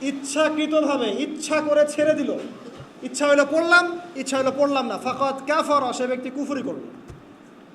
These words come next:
বাইনাল আবদি ওয়া বাইনাশ শিরকি ওয়াল কুফরি তারকুস সালাহ, একজন আল্লাহর বান্দা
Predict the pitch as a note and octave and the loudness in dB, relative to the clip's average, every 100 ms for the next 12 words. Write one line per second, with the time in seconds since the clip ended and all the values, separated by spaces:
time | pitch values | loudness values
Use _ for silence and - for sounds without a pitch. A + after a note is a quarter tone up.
0 | - - - - - F3 C#4+ D4+ D4 D#4 | -20 -20 -20 -20 -8 2 4 6 4 4
1 | D#4+ D#4 D4 C4+ C#4+ C#4 C4 C4+ D4+ D4+ | 2 0 2 4 2 2 0 -2 -4 -2
2 | C#4 C4 - D#4+ D#4 C#4+ C#4 A#3 A#3 A#3+ | -2 -2 -2 -6 -6 -6 -4 -4 -4 -6
3 | A3 G3+ G3 A3 B3 A#3+ B3 A#3+ A#3+ B3 | -6 -6 -6 -6 -4 -2 -2 -2 -2 0
4 | C4+ C#4 | -2 -4